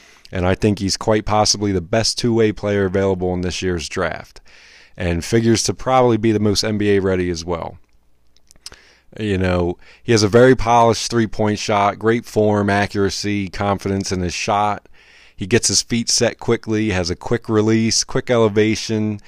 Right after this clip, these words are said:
nice follow through, and he's got the range and consistency. He shot nearly fifty percent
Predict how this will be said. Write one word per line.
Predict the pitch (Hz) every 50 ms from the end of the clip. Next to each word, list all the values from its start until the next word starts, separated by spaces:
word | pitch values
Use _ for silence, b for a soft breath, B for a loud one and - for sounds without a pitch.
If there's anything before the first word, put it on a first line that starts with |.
| b b b
nice | 107 110 120 - -
follow | - - 117 113 113 113 117 113 113
through, | - - 107 107 104 104 104 104 101 101 98 - b b b b b
and | 107 104
he's | 104 101 -
got | - 113 110 -
the | 117
range | 110 117 117 117 117 117 104
and | 110 113 107
consistency. | - 113 110 - - 131 120 - - 110 92 - - - - - - _ _ _ b b b b b b b b b b b b b b b b _ _ _ _ -
He | - - 104 98
shot | - - - 117 104 107 -
nearly | 117 117 113 110 110 107 107 104
fifty | - - - 135 - - 143 127
percent | - 117 104 - - - 123 107 92 85 -